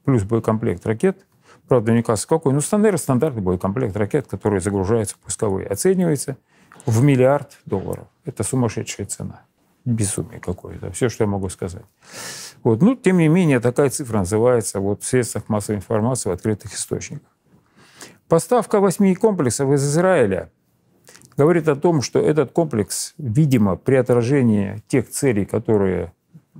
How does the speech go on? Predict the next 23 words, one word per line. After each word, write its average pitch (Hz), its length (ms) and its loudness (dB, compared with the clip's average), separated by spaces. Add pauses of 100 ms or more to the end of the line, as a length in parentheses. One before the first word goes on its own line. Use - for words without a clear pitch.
(220)
м, 107 380 -6
были 117 180 2
направлены 101 640 0
на 107 220 0
Израиль 98 480 0 (400)
Ираном, 123 500 0 (540)
а 131 100 4
это 127 180 2
были 120 260 4
баллистические 120 760 0
ракеты, 113 500 0 (240)
это 135 240 2
были 117 220 2
крылатые 117 560 2
ракеты, 104 400 -2
идущие 104 360 -2
на 107 60 0
малых, 98 300 0
предельно 113 420 0
малых 90 320 -4
высотах, 95 320 -8 (400)
и 143 60 0
беспилотники. 110 760 -2